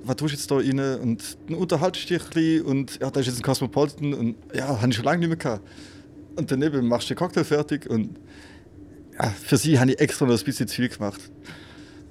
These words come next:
Das ist schon wieder so ein Bonuspunkt, so, „Oh mein Gott, oh, oh, schön.“ Und, äh, je nachdem hast du einen Zusatzverkauf, so, „Ja, habe ich schon lange nicht mehr getrunken, ah, komm,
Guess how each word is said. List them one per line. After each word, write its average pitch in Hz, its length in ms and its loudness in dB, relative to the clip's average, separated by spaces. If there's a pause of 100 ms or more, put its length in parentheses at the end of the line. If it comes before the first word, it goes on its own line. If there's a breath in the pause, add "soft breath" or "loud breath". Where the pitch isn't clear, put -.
Das 143 100 8
ist - 60 2
schon 156 120 6
wieder 139 180 8 (280)
so - 200 2
ein 110 500 4
Bonuspunkt, 151 500 2
so, - 140 -2
„Oh 135 220 2
mein 127 140 6 (140)
Gott, 170 260 6
oh, 247 320 4
oh, 151 160 -2
schön.“ 165 360 0 (480 loud breath)
Und, 135 220 6 (280)
äh, 113 420 8
je 120 280 2
nachdem 143 300 2
hast 123 100 4
du - 40 -8
einen 117 40 -2 (160)
Zusatzverkauf, 110 500 -6
so, 104 200 -4
„Ja, 117 260 0
habe 104 100 0
ich - 60 -2
schon - 60 -4
lange 127 180 4
nicht 123 120 -4
mehr 160 120 0
getrunken, - 100 -6
ah, 151 160 2
komm, 160 200 0